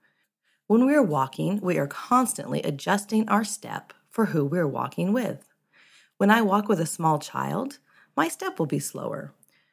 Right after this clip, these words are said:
When I walk with an adult or walk to exercise, my walk will be faster. My walk as a wife is different than my walk as a mother. And my walk as a mother is different than my walk as a sister or my walk as a friend.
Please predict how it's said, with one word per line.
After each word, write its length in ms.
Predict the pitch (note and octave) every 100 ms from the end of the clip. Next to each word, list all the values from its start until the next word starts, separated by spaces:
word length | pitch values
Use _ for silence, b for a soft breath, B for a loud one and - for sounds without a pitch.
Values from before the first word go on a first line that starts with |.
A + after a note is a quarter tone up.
| _
When 160 | F3 E3
I 120 | C#3+
walk 440 | C3+ C3+ C3+ - -
with 180 | D#3+
an 80 | D3
adult 640 | C#3+ C3 B2 C#3+ G#3+ - - -
or 140 | D#3+
walk 380 | D#3 C#3 B2+ -
to 180 | - C#3
exercise, 840 | C#3+ - E3 A3 A#3+ F4 E4 - _
my 220 | G3+ G#3
walk 420 | G3 D3+ B2 B2 -
will 100 | D3
be 140 | G#3
faster. 640 | A3 D4+ F#4 - - - - _ _ _ _ _ -
My 160 | G3
walk 320 | F#3 G#3 C#4+ C4+
as 140 | E3
a 40 |
wife 480 | D3 C#3 D3 A#3 - _
is 180 | F#3+ D#3
different 400 | D3+ D3+ F3+ -
than 120 | E3
my 160 | D#3+ E3+
walk 320 | C#3 C3+ -
as 120 | E3
a 40 | F#3
mother. 440 | B3 - - C#3+ _ _ _ _ _ -
And 120 | F3
my 140 | D#3+
walk 320 | D3+ D3 C#3+
as 140 | C#3 D3
a 20 |
mother 600 | C#3+ E3+ B3 - - - _
is 220 | F3+ D#3+
different 340 | - D3 E3+ -
than 160 | D3+
my 160 | D3+ D#3+
walk 340 | C#3 B2 B2+
as 140 | - D3+
a 80 | F3+
sister 680 | - D4+ - - - D3+ -
or 300 | D#3 C#3+ C#3+
my 160 | D#3 D3+
walk 340 | C#3+ B2 C3
as 120 | D3
a 60 | E3
friend. 460 | - C4 - C#3+